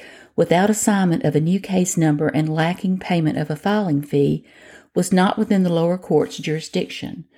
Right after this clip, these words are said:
Judge Whitaker explained. On May seventeenth, two thousand sixteen, Red Wine filed a petition for an order of protection against Coursey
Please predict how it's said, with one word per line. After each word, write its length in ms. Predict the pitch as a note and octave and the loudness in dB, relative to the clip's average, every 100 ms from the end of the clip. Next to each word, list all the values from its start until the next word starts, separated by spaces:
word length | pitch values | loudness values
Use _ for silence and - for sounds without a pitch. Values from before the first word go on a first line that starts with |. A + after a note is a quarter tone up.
| _ - - - | _ -20 -20 -2
Judge 240 | F#3 F#3 | 0 0
Whitaker 400 | F#3+ A3 G3+ D3 | 2 2 2 -2
explained. 720 | D3+ - - E3 C3+ - - _ _ _ _ _ - _ _ - | -4 -6 -2 0 0 -2 -10 _ _ _ _ _ -20 _ _ -6
On 180 | F#3 F#3 | 0 2
May 160 | F#3+ B3+ | 4 2
seventeenth, 840 | - A#3+ B3 A3+ G#3+ F3 - - | 2 2 2 0 0 -2 -4 -12
two 140 | - F#3 | -10 -6
thousand 420 | F3+ F#3 F#3 G#3 | -2 -2 0 -2
sixteen, 760 | - G#3+ - - D#3 D3 D3+ - - - - | 0 -4 -2 0 2 2 0 -6 -20 -20 -14
Red 300 | F#3+ G#3+ A3 | 0 2 4
Wine 260 | F#3+ E3+ E3+ | 2 0 -2
filed 300 | E3+ E3+ E3 | -2 -2 -2
a 40 | |
petition 600 | F3+ F#3+ - G#3+ - C#3 | -4 -4 0 0 2 0
for 160 | C#3+ D#3 | 2 2
an 100 | D3 - | 2 2
order 300 | E3 F#3 G2 | 2 2 -2
of 120 | - | 0
protection 560 | A3 A3 F3+ - - | -2 2 -2 0 -2
against 400 | D#3 D3+ E3+ - | 0 0 -2 -4
Coursey 600 | - G3 F3 - C#3 D#3 | -6 0 0 2 0 0